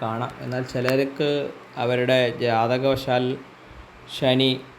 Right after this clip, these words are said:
ഇഷ്ടസ്ഥനാണെങ്കിൽ ഇക്കാലത്ത് അവർക്ക് വീട് ഉണ്ടാക്കാൻ സാധിക്കും. അല്ലെങ്കിൽ വീടിൻ്റെ പണി പൂർത്തീകരിച്ച് വീട് കയറി താമസിക്കാൻ, പുതിയ വീട്ടിൽ കയറി താമസിക്കാൻ ഇക്കാലം അവർക്ക് ഏറ്റവും അനുകൂലമായി കാണും, ഉണ്ടാകും. അങ്ങനെ ധനുരാശിയുടെ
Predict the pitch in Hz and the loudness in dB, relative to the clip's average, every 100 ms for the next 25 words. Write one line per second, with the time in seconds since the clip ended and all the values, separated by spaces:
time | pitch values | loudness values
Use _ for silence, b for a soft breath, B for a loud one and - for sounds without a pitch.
0 | - - - 135 127 139 123 123 127 123 | -20 -16 -4 -4 -2 0 0 0 0 -2
1 | 73 123 - 143 131 131 123 120 127 123 | -2 -4 4 4 4 2 -2 -2 -2 2
2 | 135 160 165 175 - - - - - - | 4 4 4 0 -10 -20 -20 -20 -20 -20
3 | - - - - - - 123 120 135 135 | -20 -20 -20 -20 -20 -12 -4 2 2 4
4 | 135 127 117 110 117 110 117 123 123 127 | 0 0 -2 -2 -4 -4 -4 -4 -2 0
5 | 139 139 120 127 127 120 131 123 123 120 | 2 2 2 0 0 -2 0 0 0 0
6 | 117 117 127 147 139 123 117 110 117 107 | 0 2 2 2 0 -2 -4 -4 -6 -8
7 | 107 110 110 120 117 117 139 139 117 117 | -8 -6 -4 -2 -2 -4 -2 0 2 0
8 | 117 110 120 113 113 160 175 B B B | 0 -2 -4 -6 -4 -4 -6 B B B
9 | - - 120 113 117 110 110 117 - - | -12 -4 0 2 2 -2 -2 -4 -4 0
10 | 160 120 107 110 117 113 110 104 101 95 | 2 2 0 0 0 0 -2 -4 -8 -8
11 | 123 - - - - - - - - 120 | -10 -14 -20 -20 -20 -20 -20 -18 -8 -2
12 | 98 98 - - - - - - - - | 0 0 -4 -6 -6 -6 -14 -18 -18 -16
13 | - - - - - - - 113 117 107 | -14 -14 -16 -20 -20 -14 -4 0 2 0
14 | 107 113 117 117 - 120 117 113 | -2 0 2 0 2 2 2 -2